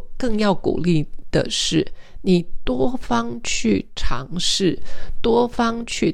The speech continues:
探索，因为这个世界真的很奇妙，真的很大，真的很丰富，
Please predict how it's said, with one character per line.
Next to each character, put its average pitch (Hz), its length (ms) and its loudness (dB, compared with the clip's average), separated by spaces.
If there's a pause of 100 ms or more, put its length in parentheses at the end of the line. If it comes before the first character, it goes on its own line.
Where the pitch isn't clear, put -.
探 190 380 2
索， - 380 -4
因 247 100 0
为 269 120 2
这 294 200 -2
个 220 120 0
世 208 260 -2
界 208 240 -2 (140)
真 262 580 0
的 202 240 0 (440)
很 175 260 2
奇 185 240 -4
妙， 202 320 -2 (180)
真 262 380 -2
的 220 100 0
很 165 380 -4
大， 175 200 -4 (440)
真 285 240 -2
的 208 80 2
很 165 180 2
丰 160 340 0
富， - 240 -2